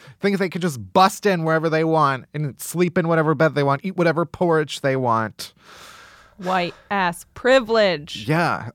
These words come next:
Speaker 1: And of course, it's the home of a group of gay blue-collar little people.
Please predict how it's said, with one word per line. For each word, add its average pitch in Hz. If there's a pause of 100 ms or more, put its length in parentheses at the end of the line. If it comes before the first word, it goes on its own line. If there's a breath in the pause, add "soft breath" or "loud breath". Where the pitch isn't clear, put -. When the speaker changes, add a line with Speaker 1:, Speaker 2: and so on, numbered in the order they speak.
(100)
Speaker 1:
And 240
of 226
course, 262
it's 208
the 226
home 208
of 196
a 202
group 175
of 165
gay 165
blue-collar 185
little 180
people. 113